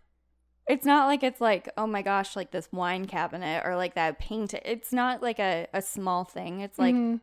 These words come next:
Speaker 1: this is a bed. Like, I've
Speaker 2: Right.
Speaker 1: never heard of a haunted bed.
Speaker 2: Yeah.
Speaker 1: It's okay, like, a haunted room, like, if someone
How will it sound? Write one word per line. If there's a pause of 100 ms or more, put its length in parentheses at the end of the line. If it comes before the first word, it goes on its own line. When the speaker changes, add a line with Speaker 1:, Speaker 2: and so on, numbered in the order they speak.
Speaker 1:
this
is
a
bed. (160)
Like,
I've
Speaker 2:
Right.
Speaker 1:
never
heard
of
a
haunted
bed. (180)
Speaker 2:
Yeah. (200)
Speaker 1:
It's
okay,
like,
a
haunted
room,
like,
if
someone